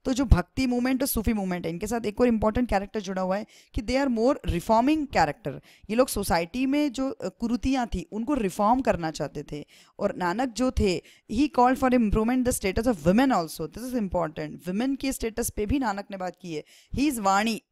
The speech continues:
<clears throat> जिसे व-, वर्ड्स होते हैं उसे वाणी कहा जाता है, नानक वाणी, गुरु वाणी, अ, जिसे कहते हैं, अ, सिख लोग। तो वाणी along with those <clears throat> of other Sikh gurus have been brought together in the Guru Granth Sahib,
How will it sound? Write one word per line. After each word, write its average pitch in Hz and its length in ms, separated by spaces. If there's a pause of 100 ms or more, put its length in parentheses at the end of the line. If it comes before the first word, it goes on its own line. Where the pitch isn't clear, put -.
<clears throat> - 220
जिसे 233 360 (300)
व-, 170 100 (840)
वर्ड्स 214 340
होते 196 180
हैं 247 180
उसे 247 300
वाणी 202 300
कहा 180 200
जाता 170 260
है, - 160
नानक 196 340
वाणी, 185 280
गुरु 202 220
वाणी, 190 320
अ, 165 160
जिसे 175 220
कहते 165 320
हैं, 180 200
अ, 165 220
सिख - 300
लोग। 190 220 (420)
तो 214 120
वाणी 208 400
along 254 360
with 226 180
those 220 240
<clears throat> - 240 (880)
of 226 100 (140)
other 233 300
Sikh 247 280
gurus 202 220 (340)
have 196 80
been 254 160
brought 208 220 (120)
together 220 400
in 233 100
the 208 120
Guru 208 140
Granth 202 400
Sahib, 185 260